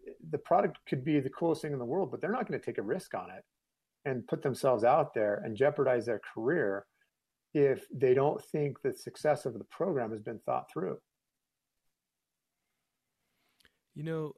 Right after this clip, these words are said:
Speaker 2: um, it's so easy to talk about stuff like this,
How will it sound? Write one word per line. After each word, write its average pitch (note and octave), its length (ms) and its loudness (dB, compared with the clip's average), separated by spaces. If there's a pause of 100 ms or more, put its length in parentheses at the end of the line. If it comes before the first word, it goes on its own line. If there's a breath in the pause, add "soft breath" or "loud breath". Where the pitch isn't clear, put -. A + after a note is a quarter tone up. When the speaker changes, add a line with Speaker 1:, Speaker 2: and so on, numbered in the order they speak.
Speaker 2:
um, B2 400 -8 (1120)
it's C#3+ 180 -10
so G3+ 200 -4
easy F3 280 -4
to B2+ 120 -6
talk G#2+ 360 -10
about B2+ 240 -10
stuff - 240 -12
like B2+ 160 -10
this, C3 360 -12